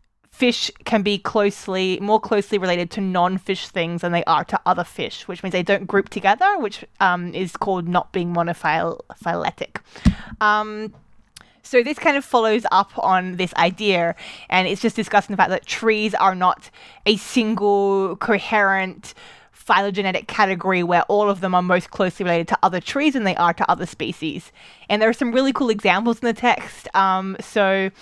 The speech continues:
the common ancestor of stinging nettles and a strawberry is a tree,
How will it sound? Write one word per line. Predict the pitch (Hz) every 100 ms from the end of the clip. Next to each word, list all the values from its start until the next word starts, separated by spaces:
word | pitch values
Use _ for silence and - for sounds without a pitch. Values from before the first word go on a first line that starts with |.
| - - - _
the | 185 220
common | - 247 233 226
ancestor | - 196 226 240 226 226 -
of | -
stinging | - - - 254 247 220
nettles | 190 185 - 226 262 - -
and | 185 202
a | 190
strawberry | - - 196 214 208 277 262 -
is | 233
a | 254
tree, | 226 302 349